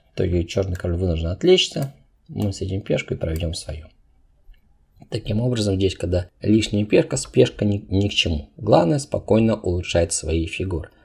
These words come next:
Запомним три правила. Первое правило. Активизация фигур. Всегда смотрим, чтобы у нас была активная фигура, активный король,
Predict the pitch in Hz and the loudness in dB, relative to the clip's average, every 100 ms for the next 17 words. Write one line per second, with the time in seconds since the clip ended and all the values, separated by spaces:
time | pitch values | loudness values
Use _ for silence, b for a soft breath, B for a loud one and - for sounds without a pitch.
0 | _ - 107 113 107 82 78 - - 107 | _ 2 2 6 6 6 -2 0 4 4
1 | 101 76 76 82 135 120 87 87 101 80 | 2 -4 -4 2 8 8 8 2 0 0
2 | 85 b b b 95 - 127 120 104 - | -4 b b b -4 0 6 8 8 6
3 | 98 - 147 170 170 - 101 95 - 127 | 0 2 6 4 4 -4 -2 -2 2 2
4 | 120 - _ - - 87 92 87 90 95 | 2 -2 _ -10 -4 2 2 2 2 2
5 | - 92 - 90 90 87 87 - 120 127 | 2 -4 -2 0 0 0 -2 0 6 6
6 | 98 - 85 87 92 82 78 | 4 0 -2 0 2 2 -2